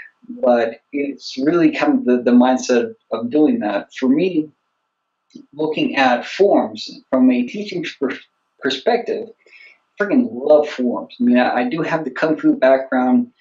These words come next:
but I'm also in, uh, Kempo Jutsu. Here's a, here's a total mind bender for you. Kempo Jutsu is, uh, Kempo, but it's also Jujitsu, right? And my instructor uses the Japanese words and, 'cause he has the Judo background,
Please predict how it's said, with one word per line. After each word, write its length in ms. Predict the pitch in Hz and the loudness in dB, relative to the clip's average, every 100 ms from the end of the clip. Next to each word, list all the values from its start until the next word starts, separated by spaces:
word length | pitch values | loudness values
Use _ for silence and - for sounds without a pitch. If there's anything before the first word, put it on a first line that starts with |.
| - _ _ | -20 _ _
but 100 | 131 123 | 0 2
I'm 100 | 131 | 4
also 380 | 147 151 143 | 2 2 2
in, 560 | 127 127 135 131 123 123 _ _ _ - | 2 0 2 2 2 -2 _ _ _ -8
uh, 180 | 120 117 | -4 -2
Kempo 340 | - 165 151 135 | -4 2 2 2
Jutsu. 320 | 139 131 123 | -2 -2 -2
Here's 220 | - 233 | 0 2
a, 140 | 151 120 | 2 2
here's 260 | 180 175 | 0 0
a 80 | 123 | -2
total 340 | - 139 123 117 | -2 0 -2 -2
mind 300 | 123 123 120 | 0 2 2
bender 240 | 117 110 | 0 -4
for 240 | - 117 | -2 0
you. 160 | 117 117 - - - _ - | 2 0 -4 -16 -20 _ -2
Kempo 280 | 208 202 123 | 2 2 4
Jutsu 480 | 156 156 135 120 - _ _ - | 2 2 -2 -6 -10 _ _ -6
is, 400 | 131 123 123 - 127 | 0 0 -2 -4 0
uh, 220 | 120 113 - | 2 0 0
Kempo, 460 | 196 190 135 - - _ _ _ _ | 2 4 2 0 -8 _ _ _ _
but 80 | 131 | -2
it's 140 | 131 160 | 0 2
also 280 | 165 - 151 | 0 2 -2
Jujitsu, 760 | 120 131 151 190 - 113 117 - _ _ | -2 -2 0 0 -4 -8 -10 -16 _ _
right? 260 | 127 131 - | 0 0 0
And 460 | - 127 123 120 - | -4 -2 2 2 2
my 200 | 127 151 | 0 0
instructor 380 | 170 - 175 - | 0 -2 -2 0
uses 520 | 262 151 147 - - | 2 0 -2 -10 -8
the 160 | 262 262 - 120 | -4 -4 -2 -6
Japanese 600 | - 143 - 147 170 175 | 2 0 2 -2 -2 -2
words 380 | 120 117 113 - - | 0 0 0 -4 -8
and, 460 | 127 123 123 120 - - | -4 -2 -2 -2 -10 -8
'cause 160 | 120 | -6
he 100 | - | -2
has 120 | 139 120 | -2 -2
the 140 | 113 | -4
Judo 360 | - 160 143 123 | -4 2 2 4
background, 680 | 165 160 - 101 101 123 | 0 0 -2 -2 -2 -4